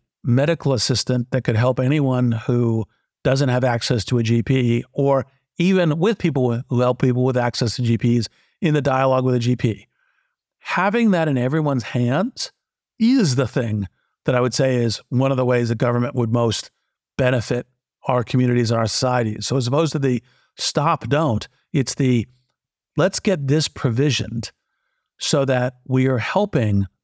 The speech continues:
uh, children, families, everybody else in doing this. Because when you get to the, you know, eight plus billion people in the world, much less than a billion of them have access to G Ps,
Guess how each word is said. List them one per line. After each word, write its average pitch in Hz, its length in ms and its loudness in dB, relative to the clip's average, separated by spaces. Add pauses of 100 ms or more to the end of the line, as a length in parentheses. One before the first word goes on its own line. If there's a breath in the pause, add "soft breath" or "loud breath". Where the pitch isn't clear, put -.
(380)
uh, 120 200 -2
children, 127 640 -2
families, 131 680 0
everybody 156 420 0
else 139 280 0
in 139 100 -2
doing 156 220 2
this. 110 160 -2
Because 123 420 0 (540)
when 139 160 2
you 139 100 2
get 175 220 0
to 156 120 0
the, 127 460 2
you 143 80 0
know, 120 180 0
eight 151 240 -2
plus 143 220 0
billion 127 320 0
people 120 240 0
in 113 60 2
the 113 80 2
world, 135 500 2 (600)
much 196 360 0
less 165 260 0
than 143 120 -2
a 123 60 0
billion 143 340 2
of 107 160 0
them 110 200 -2
have 127 260 -2
access 123 420 -2
to 120 160 0
G 110 300 0
Ps, 104 80 -8